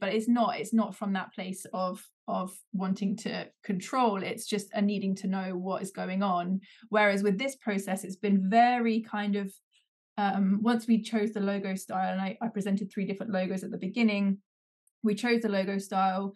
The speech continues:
We definitely had some feedback at the beginning as to how that sh-, that could be a bit, a bit softer. Some of the colors that I'd used were a bit, a bit too kind of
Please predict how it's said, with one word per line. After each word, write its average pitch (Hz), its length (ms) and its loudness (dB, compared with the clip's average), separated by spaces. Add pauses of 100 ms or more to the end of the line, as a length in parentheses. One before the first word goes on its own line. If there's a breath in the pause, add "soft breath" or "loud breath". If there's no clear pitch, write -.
(180 soft breath)
We 202 80 0
definitely 240 320 4
had 208 160 4
some 202 160 -2
feedback 196 340 -4
at - 80 -8
the 202 60 -8
beginning 190 480 -2
as 190 100 -4
to 196 80 -8
how 190 320 0
that 175 240 -2
sh-, - 220 -12
that - 200 -2
could - 220 -4
be 202 280 -4 (160)
a - 40 -20
bit, - 140 -4
a - 20 0
bit 196 200 -4
softer. 180 640 -4
Some 185 120 -4
of 180 80 -6
the 185 40 -6
colors 190 280 -4
that 190 100 -6
I'd 180 160 -6
used 180 220 -8
were 180 100 -8
a - 60 -8
bit, - 220 -10 (200)
a 196 80 -4
bit - 260 -12
too 180 460 -4 (380 soft breath)
kind 190 200 2
of 175 120 -8